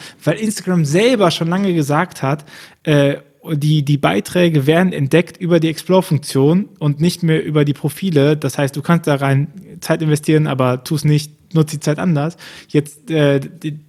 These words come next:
dann vor einem Jahr, ein Dreivierteljahr,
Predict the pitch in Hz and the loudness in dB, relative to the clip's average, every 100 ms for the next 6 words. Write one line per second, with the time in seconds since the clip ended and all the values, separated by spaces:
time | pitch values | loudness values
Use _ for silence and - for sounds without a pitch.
0 | _ 160 160 165 160 156 151 156 151 156 | _ -4 -2 0 -2 -4 -8 -14 -16 -18
1 | 151 - 147 143 135 135 131 135 147 127 | -16 -4 0 0 0 -2 -6 -8 -8 -6
2 | 120 117 127 151 180 185 185 175 165 151 | -6 -4 -4 -4 -2 -4 -4 -4 -6 -10
3 | 139 135 165 156 156 156 156 156 | -10 -10 -6 -4 -2 0 0 -2